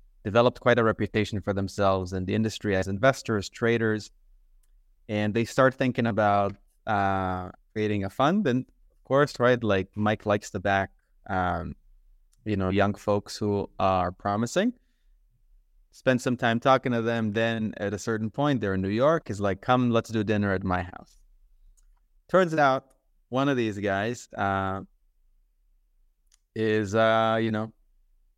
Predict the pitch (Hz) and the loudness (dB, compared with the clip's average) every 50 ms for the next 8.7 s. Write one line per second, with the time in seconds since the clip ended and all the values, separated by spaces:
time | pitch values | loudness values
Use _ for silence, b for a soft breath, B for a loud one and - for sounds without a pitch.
0 | _ _ _ _ _ _ _ _ _ _ _ _ _ _ _ - 123 117 123 123 | _ _ _ _ _ _ _ _ _ _ _ _ _ _ _ -6 -2 0 2 4
1 | 120 120 117 117 113 113 113 110 110 - - - 127 127 120 113 110 - - - | 4 4 4 4 4 4 2 2 0 -2 -2 0 2 2 2 2 0 -2 -4 -2
2 | 127 120 110 - - - 107 98 98 95 98 95 90 98 92 - 110 107 110 107 | -2 -2 -2 -2 -2 -2 -2 -2 -2 -2 -2 -4 -4 -4 -2 -2 0 0 0 0
3 | 110 110 107 101 104 107 104 104 101 101 98 98 98 95 92 - _ _ _ - | 0 0 -2 -2 -2 -2 0 0 0 0 0 0 -2 -4 -8 -12 _ _ _ -10
4 | - 101 95 98 113 135 147 151 147 139 135 131 123 117 113 113 110 104 104 101 | -8 -6 -4 -4 -2 0 0 0 0 0 0 0 0 -2 -2 -4 -4 -4 -4 -4
5 | 101 107 - - 135 135 135 135 131 127 127 120 117 - - - _ _ _ _ | -6 -8 -6 -4 -2 -2 0 0 0 -2 -2 -2 -4 -6 -10 -18 _ _ _ _
6 | _ _ _ _ _ _ _ _ _ _ _ _ _ _ - 120 120 117 - - | _ _ _ _ _ _ _ _ _ _ _ _ _ _ -8 -8 -8 -4 0 2
7 | 170 180 175 - 165 156 147 143 147 - _ - 135 131 123 120 120 - 123 120 | 2 2 2 2 0 0 0 -2 -4 -8 _ -8 -4 -2 -2 -2 -2 -2 -4 -4
8 | 117 110 110 107 - 127 131 127 - 175 185 220 240 | -2 -4 -6 -6 -4 -4 -4 -2 -2 -2 -2 -4 -4